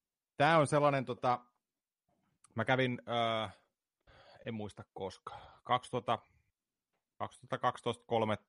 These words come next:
kolmetoista, kävin Lontoossa, niin tota,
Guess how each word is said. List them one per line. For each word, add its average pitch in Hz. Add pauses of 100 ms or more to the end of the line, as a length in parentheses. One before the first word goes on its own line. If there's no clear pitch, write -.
(120)
kolmetoista, 110 (580)
kävin 107
Lontoossa, 123 (1080)
niin 101
tota, 107